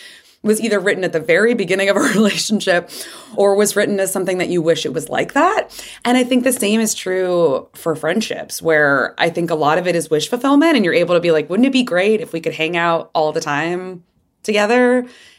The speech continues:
And it was pretty easy.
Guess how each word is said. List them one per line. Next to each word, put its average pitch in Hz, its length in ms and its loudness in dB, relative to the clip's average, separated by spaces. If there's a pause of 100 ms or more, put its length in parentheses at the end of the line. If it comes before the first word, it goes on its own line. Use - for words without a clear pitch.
(140)
And 170 600 0 (360)
it 160 160 -4
was 175 180 -6
pretty 180 200 -6
easy. 220 460 -4